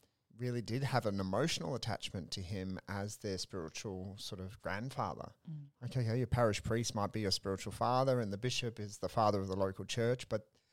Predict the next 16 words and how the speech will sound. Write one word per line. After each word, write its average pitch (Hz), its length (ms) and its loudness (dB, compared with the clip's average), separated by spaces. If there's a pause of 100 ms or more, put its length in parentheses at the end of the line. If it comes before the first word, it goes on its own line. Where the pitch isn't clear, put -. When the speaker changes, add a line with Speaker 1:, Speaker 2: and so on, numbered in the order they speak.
(360)
Speaker 1:
there 120 100 2
was 143 240 2
a 120 60 4
real 117 300 6
ability 110 580 0
to 98 80 -4
have 95 320 -4
an 95 80 -2
attachment 92 720 -4
and 90 120 -2
attraction 90 800 -6
to 110 220 -6
him 101 300 -4
as 92 120 -2
a 95 40 -6
person 110 720 2